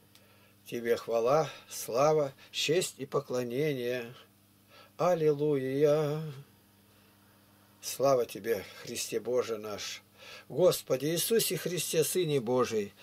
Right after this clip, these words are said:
помилуй меня грешного. Слава Отцу и Сыну и Святому Духу, и ныне и присно, и во веки веков. Аминь. Господи, помилуй. Господи, помилуй.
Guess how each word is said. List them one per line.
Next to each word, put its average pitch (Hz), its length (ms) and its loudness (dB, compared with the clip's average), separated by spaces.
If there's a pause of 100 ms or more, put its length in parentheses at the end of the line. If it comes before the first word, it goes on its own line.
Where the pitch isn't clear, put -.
(240)
помилуй 196 540 4
меня 127 300 -2
грешного. 117 640 -2 (1600)
Слава 180 520 6
Отцу 170 200 2
и 180 120 2
Сыну 190 280 2
и 170 140 0
Святому 147 540 2
Духу, 117 460 -6 (880)
и 147 160 2
ныне 226 380 6
и - 20 8
присно, 156 640 0
и 139 220 0
во 131 180 6
веки 208 360 2
веков. 202 640 2 (120)
Аминь. 123 600 -4 (960)
Господи, 143 600 2
помилуй. 143 640 2 (960)
Господи, 131 580 -2
помилуй. 175 680 -6